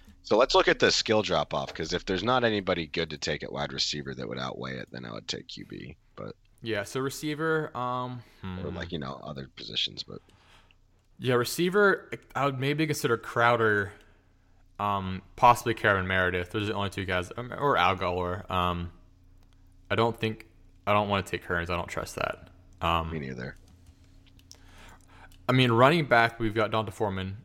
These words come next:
Speaker 2: Um,
Speaker 1: True.
Speaker 2: he's, I don't know when he'll be back, though. Um, he might start on the pup. Who knows? We've got Freeman, Chubb, Duke Johnson, Booker, and Kerryon Johnson, though, at running back.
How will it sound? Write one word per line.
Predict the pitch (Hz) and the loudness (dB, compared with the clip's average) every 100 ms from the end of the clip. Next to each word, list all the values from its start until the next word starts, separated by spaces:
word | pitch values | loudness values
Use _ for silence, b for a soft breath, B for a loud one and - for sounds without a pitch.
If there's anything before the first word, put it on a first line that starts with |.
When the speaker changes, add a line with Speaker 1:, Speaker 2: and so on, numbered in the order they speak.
| _ | _
Speaker 2:
Um, | 98 90 90 90 87 - _ _ - | -2 0 0 -4 -10 -14 _ _ -18
Speaker 1:
True. | - - - | -14 -14 -10
Speaker 2:
he's, | - 107 101 - _ | -4 -2 -2 -10 _
I | 113 | -6
don't | 98 | -4
know | 101 | -4
when | 92 | -4
he'll | 95 | -6
be | 87 87 | -6 -6
back, | 85 80 - | -2 -4 -4
though. | 87 85 | -6 -4
Um, | - 87 90 | -4 -6 -6
he | 104 | -4
might | 95 | -4
start | - 87 | -4 -8
on | |
the | 87 | -12
pup. | - 87 - | -4 -4 -2
Who | 90 | -8
knows? | 80 - B B | -8 -10 B B
We've | 113 | 0
got | 120 - | 2 2
Freeman, | - 139 151 156 147 143 | -4 -2 0 0 -2 -4
Chubb, | - 113 113 101 95 | -2 2 2 0 -4
Duke | 113 | -6
Johnson, | 101 104 98 - 95 95 90 b b _ | -2 -2 -2 -4 -6 -6 -10 b b _
Booker, | - 104 - 98 | -2 -2 0 -2
and | 90 | 0
Kerryon | 104 98 90 | 2 2 0
Johnson, | 87 95 90 - 120 87 - b b - | 0 0 0 -4 -8 -8 -14 b b -4
though, | 82 82 - | -2 -2 -4
at | - 82 | -4 -2
running | 90 85 78 | 0 -2 -4
back. | 78 78 | -4 -4